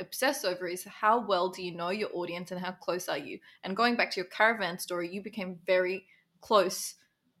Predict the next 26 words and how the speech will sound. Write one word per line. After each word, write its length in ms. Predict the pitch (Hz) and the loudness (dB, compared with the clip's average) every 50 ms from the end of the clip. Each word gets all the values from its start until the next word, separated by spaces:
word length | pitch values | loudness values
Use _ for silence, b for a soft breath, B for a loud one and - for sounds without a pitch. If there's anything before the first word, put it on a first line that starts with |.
| _ - | _ -4
to 120 | - 214 180 | -2 0 0
that 220 | 180 147 - - | 0 0 -2 -2
story 640 | - - - - 233 226 220 208 190 180 175 - - | -8 -6 -2 0 2 4 4 2 2 0 -2 -4 -6
and 160 | - 175 180 175 | -6 -8 -8 -6
who 180 | 190 196 185 | -4 -4 -4
they 280 | 185 185 180 170 160 - | -2 0 -2 -2 -2 -2
are, 260 | - 170 175 175 - | 0 0 0 0 0
and 140 | 160 185 180 | -4 -4 -6
then 220 | 175 175 170 - - | -6 -8 -8 -12 -10
you're 120 | - 185 180 | -8 -8 -6
probably 320 | 185 208 185 185 180 175 | -6 -6 -6 -4 -4 -4
like, 200 | 165 160 156 - | -6 -6 -8 -10
"Okay, 360 | 190 - 180 156 156 170 - _ _ _ _ _ - | -10 -10 -8 -8 -8 -10 -14 _ _ _ _ _ -2
who 300 | 214 196 202 - 202 - | 0 2 2 0 -2 -6
is 120 | - 196 185 | -8 -8 -6
my 180 | 185 170 156 - | -6 -8 -8 -6
audience 400 | - 185 185 185 190 180 165 165 | -4 -2 -2 -2 -2 -4 -6 -10
that's 100 | 175 160 | -12 -12
gonna 220 | - 180 175 175 165 | -10 -10 -10 -8 -6
really 220 | 170 165 170 170 | -6 -6 -6 -6
resonate 480 | 156 165 175 180 - 185 175 160 - - | -4 -4 -4 -4 -6 -8 -10 -10 -10 -10
with 160 | 165 165 _ | -14 -14 _
this?" 180 | - - - - | -14 -10 -6 -4
And 80 | 185 | -4
I 80 | 190 202 | -2 -2
think 240 | 196 254 240 B | -2 -4 -6 B